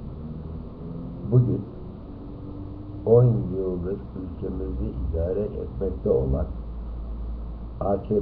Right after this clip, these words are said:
P ve A K P hükümetinin politikalarından bahsedeceğiz. İki bin iki yılından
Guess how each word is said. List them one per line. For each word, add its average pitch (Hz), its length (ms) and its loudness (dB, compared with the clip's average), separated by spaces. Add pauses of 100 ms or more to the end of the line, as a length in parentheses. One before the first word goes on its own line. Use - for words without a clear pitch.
P 104 260 2 (840)
ve 107 200 0 (200)
A 80 220 0
K 95 280 0
P 117 80 2
hükümetinin 92 1000 -2 (200)
politikalarından 82 1200 -2
bahsedeceğiz. - 800 -6 (1600)
İki 127 260 0
bin 135 180 4 (280)
iki 101 260 0
yılından 101 680 4